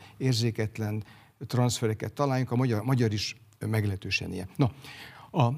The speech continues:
ö, még annyit, hogy azok az összefüggések, amelyeket a tankönyvek írtak, és amelyek most nem látszanak, ö, teljesülni, azért be kell számítani,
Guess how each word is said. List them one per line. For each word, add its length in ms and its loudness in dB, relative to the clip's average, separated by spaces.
ö, 200 0
még 220 4
annyit, 300 0
hogy 300 0
azok 300 0
az 120 2
összefüggések, 840 -2
amelyeket 400 -2
a 40 -4
tankönyvek 640 -2
írtak, 560 -2
és 200 -4
amelyek 200 0
most 340 -6
nem 240 2
látszanak, 680 -2
ö, 160 0
teljesülni, 680 -2
azért 360 -4
be 160 -2
kell 120 0
számítani, 880 0